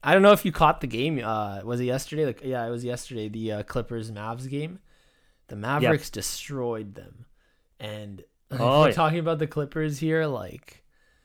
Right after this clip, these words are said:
Speaker 1: I mean, Kawhi. Like, that's Kawhi's team. We already knew. But really, like, you're gonna play like that without Kawhi Leonard? I mean, the Raptors wouldn't. The Raptors had a good, had a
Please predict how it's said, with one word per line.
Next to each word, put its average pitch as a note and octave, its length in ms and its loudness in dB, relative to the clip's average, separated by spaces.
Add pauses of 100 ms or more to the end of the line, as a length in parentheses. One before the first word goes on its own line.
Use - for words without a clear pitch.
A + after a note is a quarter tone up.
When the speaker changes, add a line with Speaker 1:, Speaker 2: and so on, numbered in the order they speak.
(340)
Speaker 1:
I B2 140 -6
mean, C3 240 -6
Kawhi. A2 580 -4
Like, A2 140 -8
that's C3+ 240 2
Kawhi's A#2 500 4
team. A2 280 -6
We A2 100 -6
already A2 320 -6
knew. G#2+ 320 -8
But A2 320 -10 (560)
really, D#3 440 4
like, A2 480 -4
you're C3 200 -8
gonna C#3 120 -4
play C#3 200 -4
like B2+ 180 -6
that B2 320 -10 (580)
without C3 360 -8
Kawhi A#2+ 280 -4
Leonard? B2+ 360 -8 (400)
I B2 80 -8
mean, B2+ 100 -8
the B2+ 60 -6
Raptors C3+ 420 -2
wouldn't. G#2 300 -8 (880)
The - 80 -8
Raptors D3 600 -2
had C#3 220 0
a C#3 40 -2
good, C3 320 -4
had C3+ 240 -2
a A#2 140 -8